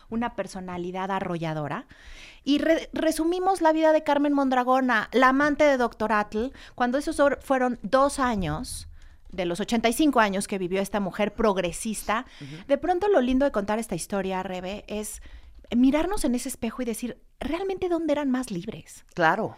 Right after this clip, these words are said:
Speaker 2: claro.
Speaker 1: A-, ahí, cuando se atreve a hacer una exposición en su casa de fotografías de desnudos,
Speaker 2: Ujú.
Speaker 1: pero no objetivizándose ella sexualmente, sino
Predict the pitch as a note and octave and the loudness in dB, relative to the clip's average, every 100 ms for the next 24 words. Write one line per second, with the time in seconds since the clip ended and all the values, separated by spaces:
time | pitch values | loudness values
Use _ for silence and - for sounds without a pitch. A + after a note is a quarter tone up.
0 | _ D3 D#3 C4 - - G3+ A#3+ C4+ D#5 | _ -6 -4 -4 -6 -2 2 4 6 4
1 | F#5 - - - A3+ G#3+ G#3+ A#3 A3 C4 | -2 -18 -20 -4 0 0 0 0 -2 0
2 | C4 D4+ D#4 B3+ B3 B3+ A3 - G3+ F#3+ | 0 0 0 0 -2 -2 -4 -8 -8 -6
3 | A3 A3 G3 G#3 F4 F4+ - C4 - A#3+ | -4 -2 -2 0 0 2 0 0 0 -2
4 | A#3 G#3+ F3+ F#3+ F#3+ F#3+ F#3 A3+ A3+ A3 | -2 -4 -6 -6 -6 -6 -6 -6 -4 -4
5 | G#3 E3 A3 A#3 A#3+ G3+ G#3 D#3+ C#3+ E3 | -4 -4 -2 -2 0 0 -2 -2 -6 -10
6 | A#3+ A3+ A#3 B3 C4+ C4+ - A3+ G3 F#3+ | -4 0 4 4 4 0 -4 -6 -6 -6
7 | E3 A3+ A3+ A#3 F3+ - D#3+ F3 F#3+ F3 | -4 -2 0 0 -4 -6 -6 -6 -4 -6
8 | E3 E3+ - G3 F#3 G3 G#3 G3 F#3+ F#3+ | -6 -8 -8 -6 -4 -2 -4 -6 -10 -10
9 | F3 D#3 | -10 -10